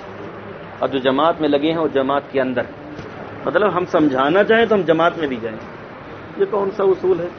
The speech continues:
آپ کو صحیح بات بتا دیا، دلیل کے ساتھ بتا دیا، آپ جا کے اس کو کریے۔ کہتے ہیں یہ کام لگے بغیر سمجھ میں نہیں آئے گا۔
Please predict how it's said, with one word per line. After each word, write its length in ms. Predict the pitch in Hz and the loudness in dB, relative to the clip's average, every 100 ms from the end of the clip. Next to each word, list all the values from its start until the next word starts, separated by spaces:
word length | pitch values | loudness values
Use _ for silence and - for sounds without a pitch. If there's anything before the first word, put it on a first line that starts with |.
| - - - | -16 -16 -2
آپ 200 | 139 147 | 0 2
کو 80 | 160 | 0
صحیح 240 | 151 156 147 | 2 2 6
بات 160 | 143 | 4
بتا 280 | 131 120 135 | 4 4 4
دیا، 220 | 156 165 147 | 4 2 2
دلیل 220 | 131 139 | 2 2
کے 80 | 131 | 0
ساتھ 180 | 135 127 | 0 0
بتا 260 | 117 139 | 2 4
دیا، 220 | 165 185 | 4 4
آپ 140 | 170 143 | 4 4
جا 100 | 180 | 2
کے 100 | 175 | 2
اس 100 | 180 | 0
کو 80 | 190 | 2
کریے۔ 260 | 190 208 233 - - - - - - - - - - - - - - - - - - | 2 2 0 -8 -14 -14 -14 -14 -14 -14 -16 -16 -16 -16 -16 -16 -16 -16 -16 -16 -8
کہتے 220 | 135 143 180 | -4 0 0
ہیں 80 | |
یہ 100 | 180 175 | 2 2
کام 320 | 151 160 180 160 | 2 2 2 2
لگے 340 | 151 147 185 | 0 4 4
بغیر 320 | 160 147 165 160 | 4 4 4 2
سمجھ 260 | 156 156 | -2 -2
میں 120 | 160 | -2
نہیں 280 | 151 139 143 | -2 -2 -4
آئے 140 | 110 104 | -4 -6
گا۔ 260 | - - | -8 -12